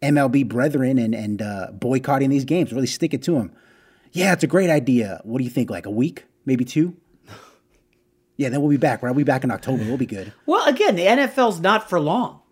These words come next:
Speaker 2: Uh, you know, these guys are
Speaker 1: Exactly.
Speaker 2: they're, y-, you got guys like really fifty-five guys on a roster, and may-, I think the shelf life of an L-, N F L player is, like, three years.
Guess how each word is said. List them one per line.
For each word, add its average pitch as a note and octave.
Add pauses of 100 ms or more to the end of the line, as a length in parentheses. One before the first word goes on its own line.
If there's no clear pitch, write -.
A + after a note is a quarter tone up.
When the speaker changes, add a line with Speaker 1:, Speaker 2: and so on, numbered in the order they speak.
(100)
Speaker 2:
Uh, A#2+
you C#3+
know, B2+
these B2+
guys D3+
are B2
Speaker 1:
Exactly. A2 (340)
Speaker 2:
they're, D3+
y-, -
you C#3+
got D#3+
guys D3
like - (920)
really C#3+ (140)
fifty-five E3+
guys D#3
on D3+
a C#3
roster, D#3
and G#2+
may-, C3+
I C#3
think D#3
the C#3
shelf D3
life D3
of B2
an B2
L-, C3+ (100)
N D3
F C#3+
L C3+
player C#3
is, C3
like, A2
three C#3+
years. B2+